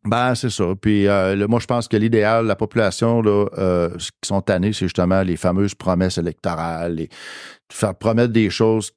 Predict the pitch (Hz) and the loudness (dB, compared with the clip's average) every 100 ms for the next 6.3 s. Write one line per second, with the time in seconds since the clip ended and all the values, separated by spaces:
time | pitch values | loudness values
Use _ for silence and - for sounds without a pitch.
0 | - 107 98 104 - 107 101 101 98 107 | -2 0 2 0 0 0 2 2 2 2
1 | 104 101 87 98 104 - 101 92 90 98 | 2 0 0 -2 -2 -2 -2 0 0 0
2 | 107 113 - 123 107 117 104 104 98 107 | 0 -4 -4 -2 0 -2 0 0 2 0
3 | 98 90 - 95 90 90 - 92 85 - | -2 -6 -4 -4 -2 -2 -2 0 0 -4
4 | - - 104 101 98 98 87 101 101 - | -8 -2 2 2 2 0 2 0 0 -4
5 | 90 95 92 87 92 101 101 90 92 - | -2 0 0 -2 -2 -2 -2 -2 -4 0
6 | 87 82 90 | 0 0 -4